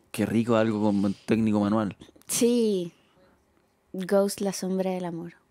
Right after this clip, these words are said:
Speaker 1: Técnico manual, de repente llegáis a la casa y yo me dedico a hacer guitarra. Entonces, te
Speaker 2: ¿Hacer
Speaker 1: gusta-
Speaker 2: guitarra?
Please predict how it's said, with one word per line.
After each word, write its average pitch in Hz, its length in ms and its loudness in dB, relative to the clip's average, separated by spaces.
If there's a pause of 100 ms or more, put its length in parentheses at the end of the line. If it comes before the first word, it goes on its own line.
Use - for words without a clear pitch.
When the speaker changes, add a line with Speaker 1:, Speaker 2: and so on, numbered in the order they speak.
(380)
Speaker 1:
Técnico 104 320 4
manual, 120 340 4
de 123 80 4
repente 117 400 2
llegáis 110 220 2
a - 20 0
la 110 60 -2
casa 123 220 -4
y 113 100 -2
yo 110 100 2
me 107 100 2
dedico 104 220 2
a 107 40 0
hacer 107 180 -2
guitarra. 98 420 -6 (460)
Entonces, 104 420 -2
te 208 60 2
Speaker 2:
¿Hacer 233 240 6
Speaker 1:
gusta- 277 140 4
Speaker 2:
guitarra? 190 500 0